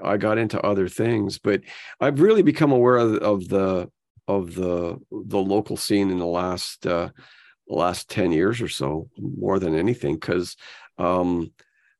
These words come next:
and, and man, there's some serious people that, uh, that have come out of this town. We,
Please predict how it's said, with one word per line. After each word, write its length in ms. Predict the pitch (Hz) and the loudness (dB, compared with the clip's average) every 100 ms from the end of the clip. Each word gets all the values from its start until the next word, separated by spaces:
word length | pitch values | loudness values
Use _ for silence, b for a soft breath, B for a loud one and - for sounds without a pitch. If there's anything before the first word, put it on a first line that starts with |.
| - | -4
and, 340 | 104 101 - | 0 2 2
and 340 | 107 101 98 - _ _ _ _ 120 | 2 2 0 -2 _ _ _ _ 0
man, 200 | 131 113 | 2 2
there's 160 | 95 | 0
some 160 | - 92 | -2 -4
serious 560 | - - 147 107 82 | -2 0 2 2 0
people 380 | - 139 104 87 | -2 -2 -2 -2
that, 160 | 90 90 | -2 -2
uh, 200 | 87 85 - | -4 -6 -10
that 100 | 95 | -6
have 340 | 85 85 78 | -4 -4 -6
come 160 | - 98 | -6 -2
out 100 | 98 | 0
of 80 | 87 | -2
this 140 | 78 | -4
town. 320 | - 107 90 | -2 -2 0
We, 140 | 90 | 0